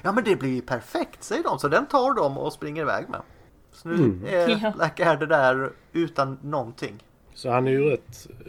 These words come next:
Speaker 2: han är ju rätt trött.
Speaker 1: Ja, han går och lägger sig.
Speaker 3: Mm.
Speaker 1: Hade jag
Speaker 2: Ja.
Speaker 1: också gjort i det läget, kan jag säga. Vad fan är det för vits att stanna uppe där?
Speaker 2: Ja, men han, ja, nej, men det var verkligen, allting är slut. Han har ingenting mer att ge förutom sin butik, liksom.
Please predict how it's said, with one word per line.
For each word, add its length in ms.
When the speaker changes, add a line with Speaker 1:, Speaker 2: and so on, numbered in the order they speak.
Speaker 2:
han 160
är 40
ju 100
rätt 160
trött. 580
Speaker 1:
Ja, 200
han 140
går 60
och 60
lägger 280
sig. 140
Speaker 3:
Mm. 400
Speaker 1:
Hade 140
jag 100
Speaker 2:
Ja. 40
Speaker 1:
också 200
gjort 160
i 40
det 100
läget, 400
kan 80
jag 80
säga. 300
Vad 100
fan 160
är 40
det 100
för 60
vits 260
att 60
stanna 220
uppe 200
där? 340
Speaker 2:
Ja, 160
men 120
han, 200
ja, 160
nej, 80
men 120
det 100
var 120
verkligen, 340
allting 400
är 40
slut. 400
Han 140
har 120
ingenting 320
mer 140
att 100
ge 160
förutom 500
sin 200
butik, 440
liksom. 260